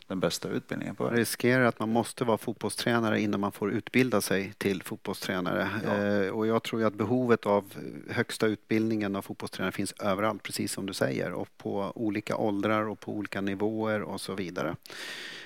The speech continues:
Speaker 2: Eh, så där bör man nog fundera. Men det har varit en evig fråga. Jag jobbar ju på förbundet under några år. Och ju,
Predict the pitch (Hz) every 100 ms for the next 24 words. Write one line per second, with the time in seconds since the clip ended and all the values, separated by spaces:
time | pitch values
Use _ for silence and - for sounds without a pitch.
0 | - 104 98 101 - 98 113 123 120 110
1 | 107 104 - - - 110 117 107 107 123
2 | 139 147 131 127 117 127 123 - 120 98
3 | 95 98 110 113 101 107 - - 104 92
4 | 95 95 - - 98 98 98 90 87 98
5 | 95 95 - - - - - 107 104